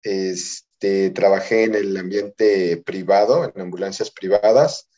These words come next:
este, terrestres. También me tocó hacer varios traslados aéreos de manera privada.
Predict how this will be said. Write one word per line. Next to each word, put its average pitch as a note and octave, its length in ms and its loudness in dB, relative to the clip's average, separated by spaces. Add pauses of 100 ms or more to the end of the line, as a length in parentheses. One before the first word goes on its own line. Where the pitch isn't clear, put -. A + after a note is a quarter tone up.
(300)
este, E2 1000 -4
terrestres. A2 880 2
También G2 340 -6
me G2 120 -4
tocó E3+ 280 0
hacer - 480 0
varios F#2 320 0
traslados F#2+ 460 -2
aéreos A2+ 540 4
de F2 100 -10
manera F#2 340 -4
privada. A#2+ 560 4